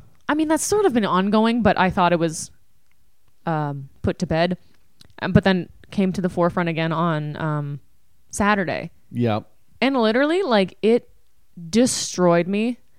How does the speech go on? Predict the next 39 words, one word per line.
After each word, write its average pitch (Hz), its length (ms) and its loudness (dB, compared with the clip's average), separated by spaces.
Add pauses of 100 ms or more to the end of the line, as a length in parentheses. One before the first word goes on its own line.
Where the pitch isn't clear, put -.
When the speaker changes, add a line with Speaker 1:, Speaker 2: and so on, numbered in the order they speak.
(300)
Speaker 1:
until 277 280 2
yesterday. 294 600 0
And 254 100 2
I'm 302 100 4
still, 466 200 4
like, 196 140 4
not 175 200 6
over 165 320 4
it, 123 140 -4
but - 80 2
Speaker 2:
Oh, 180 40 4
Speaker 1:
I'm, - 100 0
Speaker 2:
for 127 100 -2
Speaker 1:
I'm 202 100 2
Speaker 2:
sure. 175 80 4
Speaker 1:
at 180 140 4
least 190 220 -2
able 170 200 0
to, 165 100 -4
like, 147 160 -2
function 160 360 -4
like 156 160 -4
a 170 40 -4
human. 165 400 -4
But, 196 120 0
like, 175 300 -2
Speaker 2:
Yeah, 262 80 -6
you 151 80 0
just 123 100 -4
need 117 140 -2
some 107 120 -8
time. 95 320 -6
Speaker 1:
I'm 392 140 -8
talking 247 600 2
fucking 202 380 2
shaking 190 500 2
on 180 120 2
the 170 80 2
floor 160 600 2